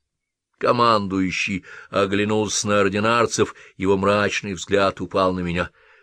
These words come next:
«Скачите-ка, поторопите артиллеристов,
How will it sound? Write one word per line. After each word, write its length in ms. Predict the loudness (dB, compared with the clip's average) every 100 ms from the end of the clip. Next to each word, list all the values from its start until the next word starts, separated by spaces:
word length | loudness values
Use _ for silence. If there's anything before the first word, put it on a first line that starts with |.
| _
«Скачите-ка, 1200 | -12 -10 0 0 0 0 -2 -2 -2 0 0 -2 -6
поторопите 720 | -8 -4 0 0 0 -4 2
артиллеристов, 960 | 2 2 0 2 2 2 0 0 0 0